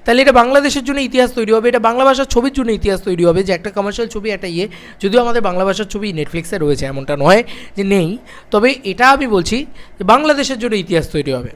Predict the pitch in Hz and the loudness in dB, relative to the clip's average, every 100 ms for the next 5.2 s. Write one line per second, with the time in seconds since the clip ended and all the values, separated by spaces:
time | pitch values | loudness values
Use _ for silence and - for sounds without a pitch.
0 | - - - - 262 214 190 220 175 139 | -20 -20 -12 2 4 6 6 6 4 0
1 | - - - - - 226 220 165 170 220 | -8 -16 -20 -20 -2 0 2 0 2 2
2 | 240 247 254 247 226 240 233 247 214 202 | 0 -4 -8 -8 -8 -10 -10 -8 -8 -8
3 | 240 240 240 214 185 160 170 170 175 180 | -10 -6 -6 -4 -6 -8 -10 -8 -6 -2
4 | 165 151 131 - - - - - 160 151 | 0 -2 -4 -10 -14 -10 -10 -8 -8 -2
5 | 170 | -4